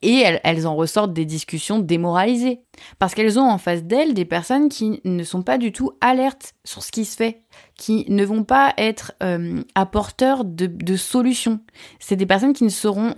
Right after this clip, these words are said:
qui seront en fait un peu démunies face à tes difficultés et à tes problématiques, parce que ces personnes-là n'auront pas de solution à t'apporter. Ce ne sont pas des coachs business,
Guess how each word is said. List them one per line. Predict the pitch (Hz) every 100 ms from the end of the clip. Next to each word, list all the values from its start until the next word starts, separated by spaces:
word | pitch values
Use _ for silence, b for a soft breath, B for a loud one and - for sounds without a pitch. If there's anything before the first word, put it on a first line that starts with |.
| -
qui | 202
seront | - 214 269
en | 226
fait | 262 254
un | 190
peu | 254
démunies | 220 180 214 233 247 262 262
face | - 208 202
à | 180
tes | 175
difficultés | 170 180 180 190 185 226
et | 208
à |
tes | 180 170
problématiques, | - 170 170 175 180 -
parce | 160
que | -
ces | 247 185
personnes-là | 160 156 190 254
n'auront | 208 165 170
pas | - 285
de |
solution | - 269 240 -
à | 247
t'apporter. | 247 233 233 285 262 B B
Ce | - 202
ne |
sont | 185 190
pas | 180 294
des | 269
coachs | 226 240 220 190
business, | 196 220 269 277